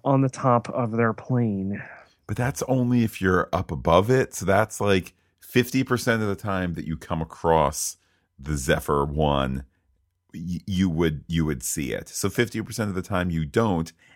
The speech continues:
Speaker 2: and then there's the times that it's cloaked. So, Pete, I'll allow it.
Speaker 1: Yeah.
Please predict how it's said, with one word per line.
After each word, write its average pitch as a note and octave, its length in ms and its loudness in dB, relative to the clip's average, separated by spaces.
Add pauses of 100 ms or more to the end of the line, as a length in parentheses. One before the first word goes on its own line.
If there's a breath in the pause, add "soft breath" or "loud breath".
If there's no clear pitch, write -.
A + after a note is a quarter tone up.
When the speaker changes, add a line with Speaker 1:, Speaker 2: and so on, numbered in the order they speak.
Speaker 2:
and A2+ 160 -2
then C3 180 4
there's A#2 200 -2
the - 80 -8
times A2+ 340 0
that G#2 120 2
it's F#2 120 -8
cloaked. - 500 0
So, D2+ 460 0 (500)
Pete, C#3 300 0
I'll D#3+ 260 10
allow D2+ 500 0
it. - 140 -10 (500)
Speaker 1:
Yeah. G#2+ 380 0